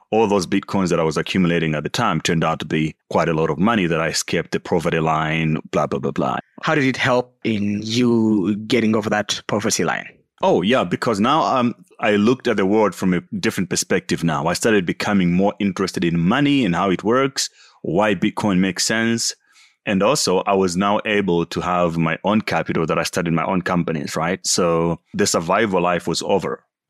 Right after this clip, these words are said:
Speaker 1: I was now able to travel the world. I'm not worried about what am I eating tomorrow and all these kind of restrictions. I have less restrictions than I had then, right? Because I didn't need a bank account at all, even after Bitcoin,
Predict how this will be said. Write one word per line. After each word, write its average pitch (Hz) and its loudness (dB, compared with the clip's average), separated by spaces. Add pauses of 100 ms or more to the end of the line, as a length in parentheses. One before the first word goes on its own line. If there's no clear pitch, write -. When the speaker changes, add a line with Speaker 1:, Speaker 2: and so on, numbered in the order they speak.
Speaker 1:
I 92 -2
was 85 0
now 87 0
able 82 -2
to 80 -6
travel 110 0
the 101 2
world. 101 2 (400)
I'm 98 0
not 110 2
worried 92 2
about 82 -2
what 90 2
am 85 0
I 85 0
eating 85 -2
tomorrow 87 4
and 82 2
all 85 2
these 82 0
kind 87 0
of 80 -6
restrictions. 101 0 (260)
I 113 2
have 101 0
less 117 2
restrictions 101 0
than 87 0
I 80 -2
had 82 -2
then, 85 0
right? 92 0
Because 92 0
I 90 2
didn't 107 4
need 101 2
a 90 2
bank 95 0
account 85 -2
at 76 -2
all, 82 0
even 76 -2
after - -4
Bitcoin, - -6